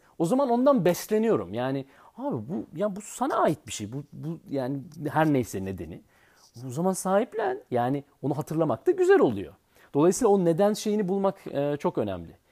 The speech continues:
Neden sorusuna ya-, yakın yanıtı yakalamak lazım. Ya konuyu bırakma anlamında bir, e, ışık yakacaktır ya da konuyu sahiplenme anlamında gerekli gücü, e, sağlayacaktır.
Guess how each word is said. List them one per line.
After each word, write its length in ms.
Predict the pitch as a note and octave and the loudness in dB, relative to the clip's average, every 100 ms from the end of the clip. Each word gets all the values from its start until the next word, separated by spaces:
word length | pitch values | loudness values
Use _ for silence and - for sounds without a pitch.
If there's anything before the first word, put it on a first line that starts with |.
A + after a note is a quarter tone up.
| _ A#2 | _ -6
Neden 340 | C3 D3 F#3 | 2 6 6
sorusuna 480 | F3+ D3 C3 - C3+ | 4 -2 -4 -2 -2
ya-, 180 | B2+ B2 | -2 -2
yakın 260 | A#2 C3 | -4 -2
yanıtı 280 | A#2+ B2+ B2 | -2 -2 -4
yakalamak 480 | A#2+ B2 A#2+ A2+ - | -4 -2 -2 -4 -6
lazım. 300 | E2+ E2 - _ - _ _ | -8 -8 -16 _ -20 _ _
Ya 200 | B2 F3 | 6 6
konuyu 340 | - F3+ G3 D#3+ | 6 2 2 4
bırakma 360 | D3+ D3+ B3 | 4 4 2
anlamında 500 | A3+ F3+ D3+ D3 C#3 | 2 2 0 0 0
bir, 220 | C3+ C#3 - A#2+ | 0 -4 -6 -8
e, 320 | A#2 A#2 - | -6 -6 -8
ışık 260 | - D3+ C3+ | -8 -4 -4
yakacaktır 580 | - A2+ A#2+ - E4 | -4 -2 -4 -4 -6
ya 220 | A#3+ F3+ F#3 | 0 0 2
da 160 | - - _ - | -2 -8 _ -6
konuyu 420 | C#3+ D#3 G3 G3 | -2 0 0 0
sahiplenme 720 | - C#3 D3+ D3 F3 F#3+ A#3 | -4 -2 -2 -2 -2 0 0
anlamında 400 | F#3 E3 E3+ A3+ | -2 -2 -2 -2
gerekli 580 | F3+ E3 F3 - G3 F#3+ - _ _ | 0 -2 -2 -4 -4 -4 -8 _ _
gücü, 460 | B2+ A#2+ C#3 D3+ G3+ E3+ D2 B2+ B2 A#2 A#2+ A#2+ A#2 | -8 -6 -4 -2 -2 -2 -2 -2 -2 -4 -6 -6 -8
e, 40 | - | -10
sağlayacaktır. 840 | - F#2 F2 E2 D#2 - - | -10 -8 -8 -10 -14 -18 -20